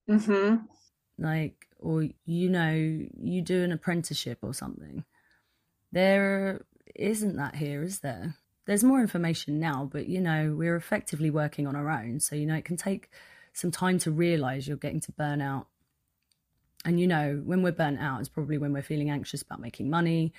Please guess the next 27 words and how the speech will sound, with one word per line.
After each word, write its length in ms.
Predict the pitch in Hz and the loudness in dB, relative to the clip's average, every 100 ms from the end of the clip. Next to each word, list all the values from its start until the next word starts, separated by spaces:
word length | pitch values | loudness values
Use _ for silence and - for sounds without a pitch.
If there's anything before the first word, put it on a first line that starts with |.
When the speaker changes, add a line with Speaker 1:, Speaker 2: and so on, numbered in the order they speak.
| - - - - | -18 -20 -20 -10
Speaker 2:
So 80 | - | 0
we 80 | 160 | 2
may 140 | 170 | 2
not 100 | 165 | 2
make 160 | 147 139 | 0 -2
the 80 | |
right 200 | 147 139 - | -2 -2 -2
decisions 520 | 143 160 139 131 123 | 0 0 0 -2 -2
for 140 | 131 | -2
our 80 | 131 | -2
health 460 | - 151 123 - - | -2 -4 -4 -12 -18
because 480 | - - 131 127 - | -18 -6 -4 -4 -6
we're, 380 | 131 123 123 127 _ _ _ - | -6 -4 -6 -10 _ _ _ -8
you 100 | 135 | -6
know. 200 | - 143 _ _ _ _ _ _ _ _ _ _ _ _ _ _ _ | -6 -10 _ _ _ _ _ _ _ _ _ _ _ _ _ _ _
So 200 | - 233 | 4 6
there 100 | 226 | 8
can 100 | 254 | 8
be 80 | 262 | 8
a 40 | |
lot 120 | 262 185 | 6 4
of 80 | |
self-perpetuating 760 | - 196 - - 160 - 143 151 | 6 6 4 -4 -4 -4 -4 -2
stuff 280 | - 127 - | -4 -6 -8
going 200 | 131 131 | -6 -6
on 140 | 120 | -6
there. 220 | 104 104 | -6 -8